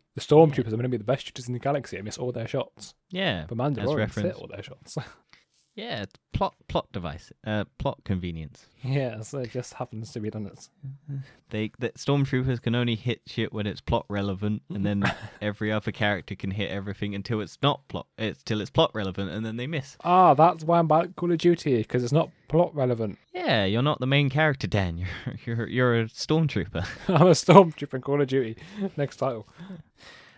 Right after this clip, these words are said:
Speaker 2: Uh, and then so they get to the main hangar, and they have a standoff with some stormtroopery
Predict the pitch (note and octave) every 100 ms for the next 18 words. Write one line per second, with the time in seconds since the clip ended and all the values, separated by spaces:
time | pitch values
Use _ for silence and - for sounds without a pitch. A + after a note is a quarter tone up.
0 | - B2 C3 C3+ C3 - C3 B2+ C3 B2+
1 | B2 B2+ B2 A#2+ A#2+ C3 B2+ - G#2+ A2
2 | G2 - - G#2+ G#2+ G#2+ G2+ G#2 G#2 G#2
3 | G2+ G2 G2+ G2 G2 F#2+ F#2+ _ - A2
4 | G#2 F#2 _ - G2 F#2+ _ - - G2
5 | G2+ G2 F#2+ - F#2+ - - F#2 - _
6 | _ - F#2 - - G2 F#2 G2+ F#2+ F#2+
7 | F#2+ F2